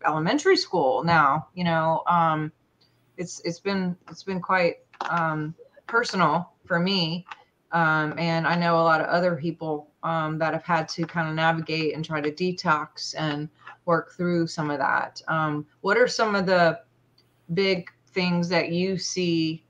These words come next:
kind of across the board that are you know, more, um,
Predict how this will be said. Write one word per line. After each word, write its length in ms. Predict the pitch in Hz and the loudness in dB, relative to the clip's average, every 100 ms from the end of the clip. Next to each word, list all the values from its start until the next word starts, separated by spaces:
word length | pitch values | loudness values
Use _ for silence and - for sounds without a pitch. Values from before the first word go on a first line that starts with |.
| _ _ - | _ _ -4
kind 240 | 190 180 | 0 2
of 240 | 165 151 - _ _ - | 2 0 -6 _ _ -12
across 400 | 170 190 170 - | 4 6 6 4
the 140 | 185 | 0
board 600 | 170 180 185 165 151 151 - | 0 2 4 6 4 0 -2
that 160 | 170 165 | 2 4
are 360 | 156 151 - - _ _ _ 185 | 4 2 -2 -12 _ _ _ -4
you 80 | |
know, 180 | 175 156 | -2 0
more, 720 | 165 175 170 170 160 156 - | 0 2 4 4 4 2 0
um, 460 | 160 160 151 147 | 0 0 -2 -4